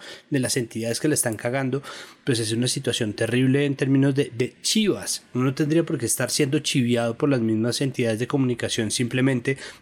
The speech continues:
porque en este país se gobierna para el informe de gestión y no para el gobierno en realidad. Y eso de verdad es un horror.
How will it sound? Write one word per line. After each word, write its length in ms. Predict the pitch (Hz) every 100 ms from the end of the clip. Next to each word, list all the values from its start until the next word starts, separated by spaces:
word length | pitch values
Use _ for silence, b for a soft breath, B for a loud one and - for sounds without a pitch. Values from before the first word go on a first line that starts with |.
| -
porque 260 | 135 113
en 60 | 113
este 180 | - 120
país 260 | 135 113
se 120 | -
gobierna 580 | 120 127 113 110 110 110
para 160 | - 120
el 80 | 113
informe 400 | 110 113 104 120
de 80 |
gestión 520 | 123 113 - 117 107 110 B B -
y 120 | 143
no 160 | 131
para 160 | 135 131
el 80 | 135
gobierno 420 | 120 113 113 110
en 80 | 113
realidad. 520 | 123 117 104 156 - _ _ _ _
Y 340 | - 98 123 117
eso 220 | 120 143
de 80 | 143
verdad 320 | 135 110 127
es 140 | 147
un 100 | 131
horror. 380 | 117 110 135 226